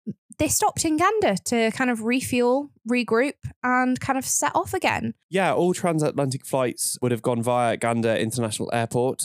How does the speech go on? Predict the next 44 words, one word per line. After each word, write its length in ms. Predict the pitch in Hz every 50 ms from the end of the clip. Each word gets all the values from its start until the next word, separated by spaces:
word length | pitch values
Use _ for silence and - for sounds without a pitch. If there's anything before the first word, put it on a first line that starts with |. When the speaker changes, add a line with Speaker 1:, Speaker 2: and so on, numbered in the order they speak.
| - -
Speaker 2:
um, 480 | 120 123 120 120 120 117 120 117 107 -
which 300 | 120 113 - - - - -
had 120 | 147 143 -
started 280 | - 202 196 - -
out 160 | 185 180 170
as 80 | 175 165
a 40 | 175
military 320 | 175 196 208 202 - - 135
base, 420 | 135 135 156 170 - - - - -
uh, 20 | -
and 280 | 131 131 127 - 127
then 100 | 127 123
grew 240 | 120 131 131 127 127
and 100 | 123 120
grew 140 | 113 123 123
and 100 | 120 117
grew. 220 | 127 127 127 123
And 100 | 113 104
it's 160 | 113 - -
now 280 | 139 143 147 151 151 143
today 500 | 131 - 147 123 147 147 143 135 131 123 - - - _ _ _ _ _
still 320 | - - - - 185 185 175
there, 200 | 160 151 143 135
this 380 | - 131 123 - - - - 175
huge, 340 | 170 170 170 170 160 - - -
massive 960 | 139 139 147 147 143 147 156 156 147 - - 151 131 127 120 113 113 - - - -
airport, 800 | 131 131 135 135 131 127 123 113 - - - 117 113 113 110 -
air 220 | - 123 120 120 113
terminal, 560 | - - 143 139 135 135 135 135 135 135 127 _ _ _ _ -
and 140 | 135 143 147
it's 180 | - - -
used 240 | 147 151 160 156 -
by 200 | - 151 156 151
a, 80 | 151 - -
a 60 | 147
handful 460 | 131 - - 165 170 170 - - 165 165
of 100 | 151 -
planes. 480 | - 170 180 202 190 180 - - - _ _ _ _ _ _ _ _ -
Speaker 1:
Yeah, 400 | 233 247 269 311 277 220 208 - - _ -
and 440 | 233 247 247 247 254 254 254 254 233 - - _ -
during 380 | 202 262 254 254 262 247 226 220
the 240 | 220 208 208 202 202
September 520 | - - - - - - 220 214 202 196 196
eleven 500 | 202 196 196 190 196 190 196 196 202